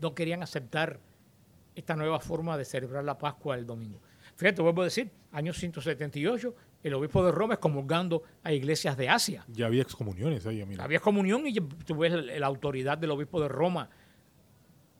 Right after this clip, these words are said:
Speaker 1: en el siglo dos sobre las otras iglesias, para que viene a decir que el Papa lo inventó Constantino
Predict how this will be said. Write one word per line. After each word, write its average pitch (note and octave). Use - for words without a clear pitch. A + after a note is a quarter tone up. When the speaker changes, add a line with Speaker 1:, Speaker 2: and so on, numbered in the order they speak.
Speaker 1:
en D#3
el C#3
siglo D3+
dos F#3+
sobre C#3+
las C3
otras E3
iglesias, E3+
para D3+
que C#3+
viene D3+
a -
decir E3+
que E3
el C#3
Papa D#3
lo D#3
inventó C#3+
Constantino D3+